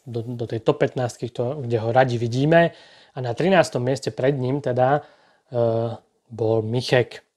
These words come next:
najlepší český jazdec. To počasie,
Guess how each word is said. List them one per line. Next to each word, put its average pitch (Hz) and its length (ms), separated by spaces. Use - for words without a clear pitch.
najlepší 123 600
český 117 680
jazdec. 113 560
To 151 80
počasie, 156 640